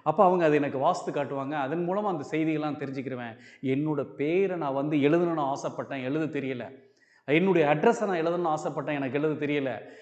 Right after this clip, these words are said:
ஆனால் கொஞ்சம் கொஞ்சமா இந்த தாகம் இருந்துகிட்டு இருந்தது. இப்ப எனக்கு பாத்தீங்கன்னா, நூத்தி நாலு வயசுல அந்த அம்மா சொல்றாங்க, "எனக்கு கண் பார்வை மங்கி போயிருச்சு." ஏன்னா நூத்தி நாலு வயசு, கொஞ்சம் யோசிக்க வேண்டியது. காதும் எனக்கு மந்தமா இருக்கு,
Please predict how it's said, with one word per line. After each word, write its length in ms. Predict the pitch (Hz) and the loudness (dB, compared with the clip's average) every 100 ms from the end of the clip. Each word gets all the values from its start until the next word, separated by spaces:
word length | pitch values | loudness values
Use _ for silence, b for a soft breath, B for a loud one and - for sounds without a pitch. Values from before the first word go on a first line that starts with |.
| B - | B -4
ஆனால் 440 | 131 147 143 131 B - | -2 0 -2 -4 B 2
கொஞ்சம் 420 | 175 214 240 220 | 4 4 4 2
கொஞ்சமா 220 | 214 254 | 2 0
இந்த 300 | 233 170 147 | 2 2 2
தாகம் 340 | 175 220 202 | 2 0 0
இருந்துகிட்டு 320 | 165 185 180 156 | 0 0 0 0
இருந்தது. 600 | 156 147 139 139 147 147 B | -2 0 0 0 0 -4 B
இப்ப 220 | 151 151 147 | -2 0 0
எனக்கு 400 | 135 156 156 135 | 0 0 -2 0
பாத்தீங்கன்னா, 380 | 151 185 180 165 | -2 -2 -2 0
நூத்தி 280 | 156 185 | 0 0
நாலு 200 | 185 165 | 0 0
வயசுல 240 | 143 165 170 | 0 0 -2
அந்த 160 | 147 | -2
அம்மா 140 | 143 165 160 | -2 -4 -4
சொல்றாங்க, 280 | 151 151 | -4 -2
"எனக்கு 300 | 143 135 127 | -2 -4 -6
கண் 260 | - 147 180 | -2 -2 0
பார்வை 260 | 190 175 165 | 0 0 0
மங்கி 280 | 151 151 | -2 -2
போயிருச்சு." 500 | 165 151 147 151 135 117 B B B | -2 -2 -4 -6 -8 -8 B B B
ஏன்னா 220 | 135 131 131 | -8 -6 -6
நூத்தி 240 | 147 175 | -6 -6
நாலு 240 | 160 156 | -4 -4
வயசு, 360 | 147 156 156 151 | -2 -4 -6 -6
கொஞ்சம் 280 | 143 151 151 | -4 -2 0
யோசிக்க 380 | 160 156 160 151 | -2 -4 -4 -4
வேண்டியது. 340 | 143 131 - | -2 -4 -6
காதும் 440 | 139 156 180 185 | -4 -2 -2 -2
எனக்கு 360 | 175 139 127 131 | -4 -6 -8 -8
மந்தமா 300 | 143 156 151 | -6 -4 -4
இருக்கு, 380 | 135 127 131 | -6 -6 -8